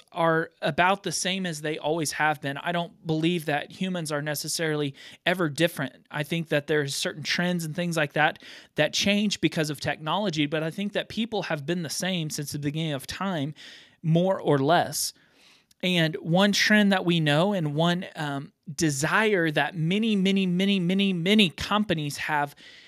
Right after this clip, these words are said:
gone after and tried to find for years and years is how do I spread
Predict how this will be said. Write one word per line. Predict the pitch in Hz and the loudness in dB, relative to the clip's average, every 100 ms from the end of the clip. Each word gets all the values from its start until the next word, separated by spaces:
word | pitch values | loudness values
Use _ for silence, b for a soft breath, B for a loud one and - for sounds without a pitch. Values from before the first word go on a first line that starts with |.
| B B B - - 165 | B B B -20 -18 -6
gone | - 175 202 214 | 0 4 6 6
after | 202 202 208 196 | 6 4 4 2
and | 165 | 2
tried | 156 - 160 165 190 | 0 0 2 4 4
to | - 190 | 2 0
find | - 156 156 160 160 | 2 2 2 0 -2
for | - 165 151 | -4 0 0
years | 139 151 165 196 196 | 0 2 6 6 4
and | 214 185 160 | 0 0 0
years | 147 143 139 | 2 2 0
is | 139 | -2
how | - - 175 185 208 | -2 -2 0 2 2
do | 214 220 | 0 0
I | 214 | 0
spread | 196 - - - - 147 143 131 135 147 | 0 -2 -4 -4 -2 2 4 4 4 2